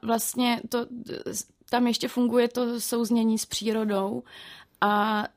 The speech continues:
to využití, eh, nějakých přírodních materiálů nebo toho, co člověk má, až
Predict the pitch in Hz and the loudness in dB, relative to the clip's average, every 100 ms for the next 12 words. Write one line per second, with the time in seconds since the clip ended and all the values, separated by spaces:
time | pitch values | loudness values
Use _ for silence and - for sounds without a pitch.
0 | 214 214 - 220 214 196 240 240 214 233 | -6 -6 -2 0 0 0 2 2 0 -2
1 | - 233 233 233 - - 226 226 220 - | -4 -2 0 -2 -4 -4 -2 0 -2 -4
2 | 233 - - 233 233 226 226 226 214 220 | -6 -6 -4 -2 0 0 0 0 -2 -2
3 | 220 214 214 214 220 226 - 214 220 208 | -2 0 -2 -2 -2 -4 -4 -4 -4 -8
4 | - 214 233 226 214 - 202 | -6 -4 -2 -2 -2 -4 -10